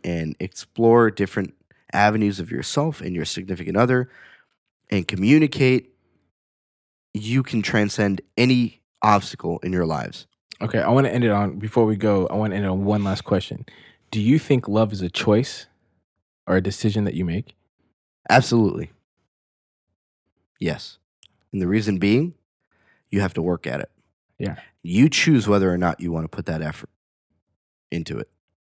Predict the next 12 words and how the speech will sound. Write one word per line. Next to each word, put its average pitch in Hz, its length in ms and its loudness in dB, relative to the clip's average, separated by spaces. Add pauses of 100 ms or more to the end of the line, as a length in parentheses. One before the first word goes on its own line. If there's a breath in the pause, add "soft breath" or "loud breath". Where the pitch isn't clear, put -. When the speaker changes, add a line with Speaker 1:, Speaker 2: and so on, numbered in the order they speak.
(380)
Speaker 1:
You 120 220 2
choose 120 320 0
whether 95 260 2
or 90 60 0
not 87 280 -2
you 90 160 -4
wanna 87 220 -2
invest 78 420 -8
in - 80 -14
it. - 100 -20 (1300)
And 104 140 0
like, 98 220 0